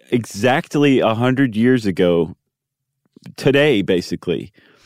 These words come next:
the United States, the world really, was standing there stricken, picking up the pieces of basically shattered societies all around the globe that had just been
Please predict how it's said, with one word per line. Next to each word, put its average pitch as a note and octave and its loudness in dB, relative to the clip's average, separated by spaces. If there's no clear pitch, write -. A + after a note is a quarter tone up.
the G#2+ 2
United B2 4
States, - 0
the G#2 2
world C3 2
really, A2 4
was A2 0
standing D3+ 0
there G#2 4
stricken, - -4
picking E3+ 0
up C#3+ 0
the A2+ -2
pieces F#2+ -4
of F#2+ 0
basically B2 0
shattered C#3+ 0
societies A2+ 0
all B2 2
around B2+ 0
the G2 -2
globe E2 -2
that A#2 2
had A#2 2
just - -2
been A2 2